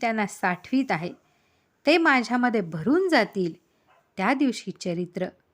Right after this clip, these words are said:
पूर्ण होईल." पुढे आहे ईश्वर दर्शनाची साधना.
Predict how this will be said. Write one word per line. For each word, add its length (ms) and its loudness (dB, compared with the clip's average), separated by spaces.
पूर्ण 260 -6
होईल." 320 -12
पुढे 220 4
आहे 340 4
ईश्वर 480 -2
दर्शनाची 800 -6
साधना. 640 -8